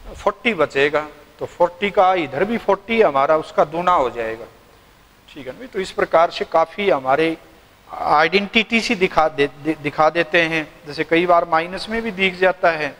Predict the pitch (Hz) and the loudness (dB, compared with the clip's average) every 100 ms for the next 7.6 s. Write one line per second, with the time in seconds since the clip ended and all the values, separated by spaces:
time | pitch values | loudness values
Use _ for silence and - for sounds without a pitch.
0 | - - - _ _ 143 143 156 160 170 | -20 -20 -20 _ _ -2 -2 2 4 4
1 | 170 170 180 147 131 165 165 165 170 180 | 4 0 2 4 2 0 -2 -2 -2 -6
2 | - 147 135 - - - _ _ _ _ | -2 0 -2 -4 -20 -20 _ _ _ _
3 | _ _ _ _ _ _ - _ _ _ | _ _ _ _ _ _ -20 _ _ _
4 | _ _ _ 151 151 156 175 - 202 175 | _ _ _ 0 2 2 0 -2 -2 2
5 | 180 180 - 175 185 185 185 - 170 190 | 2 2 2 -2 0 -4 -4 -8 -4 -2
6 | - 165 180 - 165 - 170 175 170 - | 2 0 0 -8 -10 -4 2 4 2 0
7 | 175 165 165 170 165 165 | -4 -2 0 0 0 -2